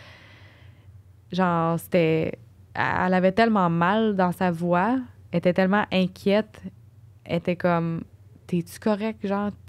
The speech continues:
qui, c'est comme, ça va-tu ? » Puis j'étais comme, « Mais comment ça, tu le sais ? » Elle dit, «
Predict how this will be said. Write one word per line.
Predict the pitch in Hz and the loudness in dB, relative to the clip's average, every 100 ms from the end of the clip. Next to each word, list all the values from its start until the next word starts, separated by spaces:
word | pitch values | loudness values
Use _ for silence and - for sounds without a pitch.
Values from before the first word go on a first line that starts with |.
| - | -16
qui, | - | -12
c'est | 185 - - | -10 -12 -4
comme, | 180 170 175 | -4 -2 -4
ça | 185 | -2
va-tu ? » | 185 180 - - 220 220 - | 0 0 -2 -4 -2 -2 -6
Puis | - | -14
j'étais | - 190 | -6 -4
comme, « | 185 180 | -2 -2
Mais | 175 170 | 0 0
comment | - 175 180 | 2 2 2
ça, | 226 | 0
tu | - | -2
le | 190 | -6
sais ? » | - 233 | 0 0
Elle | 175 | 2
dit, « | 170 | -2